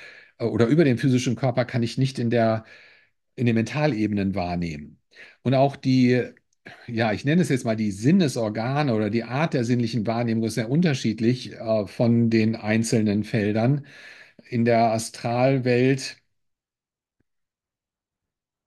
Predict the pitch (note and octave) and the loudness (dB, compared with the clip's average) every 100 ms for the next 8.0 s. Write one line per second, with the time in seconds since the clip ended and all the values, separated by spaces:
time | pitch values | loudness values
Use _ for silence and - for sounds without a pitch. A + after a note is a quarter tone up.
0 | _ _ _ _ _ - B2+ C3 E3 - | _ _ _ _ _ -4 -2 0 -2 -6
1 | B2+ B2+ B2 C#3+ C3+ C3 C#3 B2+ C#3+ - | -4 -4 -4 -4 -2 0 2 2 0 4
2 | F3+ F#3+ D3 D3+ F3+ G3 C#3+ C3+ B2+ B2 | 4 4 2 2 4 2 4 2 0 0
3 | C3+ G3 A3+ D#3 C3+ B2 A2 B2+ B2+ C3 | 2 2 2 0 2 0 -2 0 2 2
4 | B2 D#3+ E3+ E3+ E3 D#3 C#3+ D3 B2+ C3+ | 0 -2 0 2 2 0 0 -2 -2 0
5 | D#3+ E3+ B2+ C3 C#3+ C3+ C#3+ C#3 B2 C3+ | 0 -2 -2 -2 0 0 -2 -2 0 0
6 | D3+ C3+ C#3 B2 B2 C3+ B2 B2 C3+ D3 | -2 -4 -4 -4 -4 -2 0 0 0 -2
7 | C#3 - B2+ - A2 G2+ G2+ F2 D#2+ | -4 -2 -2 0 0 0 0 -2 -4